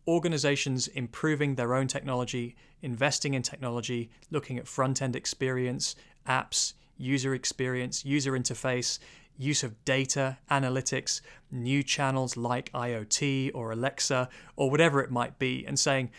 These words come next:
"We're going to optimize the best that we can of our business at this point in time." Why I think blockchain is interesting is that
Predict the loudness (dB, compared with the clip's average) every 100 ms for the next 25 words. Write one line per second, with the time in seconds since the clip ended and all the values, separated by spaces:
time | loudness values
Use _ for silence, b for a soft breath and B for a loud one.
0 | B B 4 6 6 4 4 4 4 2
1 | 2 2 -2 0 2 2 -2 -6 -6 -4
2 | -4 0 0 0 -2 -4 -4 -6 -6 -8
3 | -6 -8 -8 -8 -10 -10 -14 _ b b
4 | _ -4 4 6 6 2 0 0 -2 0
5 | -2 0 -2 -2 -2 0 -2 -2 -2 -2
6 | 0 -2